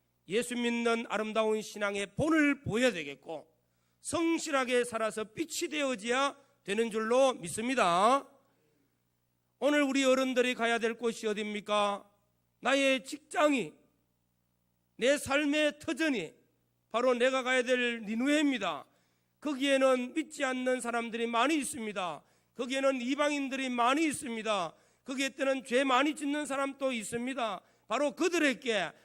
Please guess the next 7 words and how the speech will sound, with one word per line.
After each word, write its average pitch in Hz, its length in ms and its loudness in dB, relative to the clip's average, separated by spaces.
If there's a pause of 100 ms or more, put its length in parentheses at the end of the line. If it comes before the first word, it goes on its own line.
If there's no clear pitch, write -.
(120)
복음의 285 480 2
빛을 285 460 -2
비추고 247 500 -2
그 269 200 0
영혼을 262 500 0
구원하기 247 640 -6
위해서 240 560 0